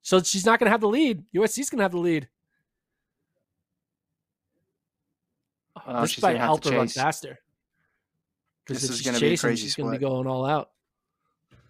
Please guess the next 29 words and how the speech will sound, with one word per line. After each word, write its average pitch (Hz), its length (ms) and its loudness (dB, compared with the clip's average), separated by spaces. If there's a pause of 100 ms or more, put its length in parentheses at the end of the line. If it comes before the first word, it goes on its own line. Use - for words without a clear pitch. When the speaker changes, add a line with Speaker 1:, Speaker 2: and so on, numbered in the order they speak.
(420)
Speaker 1:
Ooh, 78 680 -18
come 110 80 -14
Speaker 2:
This 120 180 -8
Speaker 1:
on, 120 40 -10
Speaker 2:
is 117 40 -10
Speaker 1:
what's 120 80 -10
Speaker 2:
gonna 113 80 -4
be 117 60 -4
a - 40 -2
Speaker 1:
this - 80 -10
Speaker 2:
crazy 117 220 0
Speaker 1:
split 131 200 -10
Speaker 2:
split. - 0 -
Speaker 1:
gonna 139 120 -6
be? - 60 -8
Speaker 2:
Did, 135 180 -4 (1000)
does 113 100 -10
that 147 160 8
end 156 100 6
up 120 120 4
being 127 440 0
Roberts? 127 800 -4 (2000)
We 127 100 -10
need 131 80 -6
a 120 40 -10
close-up 123 400 -4
shot 120 280 -4
here. 123 100 -6
Speaker 1:
Refreshing. 135 280 -4